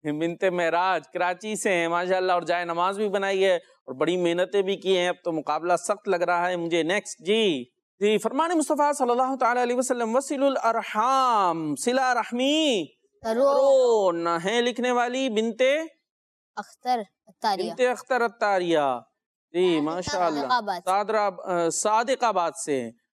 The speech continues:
Speaker 1: ماشاءاللہ۔ اور جی بھائی، calls والے بھی ہیں، نہیں ہیں؟ ان کی باری آنی ہے۔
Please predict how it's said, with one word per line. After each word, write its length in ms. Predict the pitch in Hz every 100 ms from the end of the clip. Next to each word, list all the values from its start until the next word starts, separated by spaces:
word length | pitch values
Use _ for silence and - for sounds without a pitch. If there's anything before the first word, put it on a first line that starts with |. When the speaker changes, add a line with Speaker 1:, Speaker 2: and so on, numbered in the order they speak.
| _ _
Speaker 1:
ماشاءاللہ۔ 680 | 151 180 175 196 165 160 156
اور 360 | 156 147 170 190
جی 220 | 185 240
بھائی، 200 | 233 269
calls 300 | 214 214 202
والے 260 | 226 226
بھی 180 | 233 240
ہیں، 120 | 202
نہیں 260 | 254 262 262
ہیں؟ 240 | 254 196 139 _
ان 140 | 165
کی 120 | 175 202
باری 300 | 180 180 196
آنی 280 | 190 226
ہے۔ 140 | 226